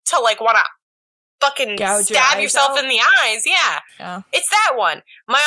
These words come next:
Speaker 1: other most hated book is The Lord of the Flies. Okay? I had to read
Speaker 2: Oh,
Speaker 1: this
Speaker 2: really?
Speaker 1: book from, from eighth grade to senior year, Brie. I had to read this book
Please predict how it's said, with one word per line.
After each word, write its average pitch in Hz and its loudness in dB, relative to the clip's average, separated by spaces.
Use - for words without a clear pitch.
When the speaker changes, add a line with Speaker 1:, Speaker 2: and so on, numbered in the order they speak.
Speaker 1:
other 466 2
most 247 0
hated 180 -4
book - -4
is 285 -6
The 285 0
Lord 226 0
of 226 -6
the 233 -4
Flies. - -2
Okay? 269 2
I 320 4
had 392 2
to 294 0
read 254 0
Speaker 2:
Oh, 226 -4
Speaker 1:
this - -4
Speaker 2:
really? 440 -2
Speaker 1:
book - -6
from, 277 2
from 233 2
eighth 190 -4
grade 247 -4
to 196 -12
senior 226 -10
year, 233 -16
Brie. 269 -12
I - -4
had 262 -6
to 254 -14
read 240 -10
this 240 -6
book 240 -4